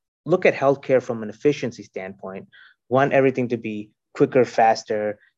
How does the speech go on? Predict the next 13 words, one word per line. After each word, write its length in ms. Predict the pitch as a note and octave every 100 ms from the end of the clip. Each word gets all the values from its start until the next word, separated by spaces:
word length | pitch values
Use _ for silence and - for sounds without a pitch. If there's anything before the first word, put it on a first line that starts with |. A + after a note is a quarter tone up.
| _
cheaper, 640 | - C3+ A2 A#2+ A#2 - - -
more 220 | A#2+ A#2+
efficient, 640 | - B2+ - G#2 G#2 - _ _ _ _ _ _ _ _ -
that 260 | D#3+ G#3+ -
hesitancy 640 | - E3+ E3+ C#3 A#2+ A#2
play 560 | - B2+ B2 G#2+ G2+ _
does 160 | B2 A#2
not 160 | D#3
necessarily 480 | C3 A#2+ A2+ B2+ A2
fit 340 | G#2 - C#3+ A2+
within 260 | A2 G#2+
that 160 | G#2 F#2+
framework. 760 | - - A#2 A2 F2+ F#2+ -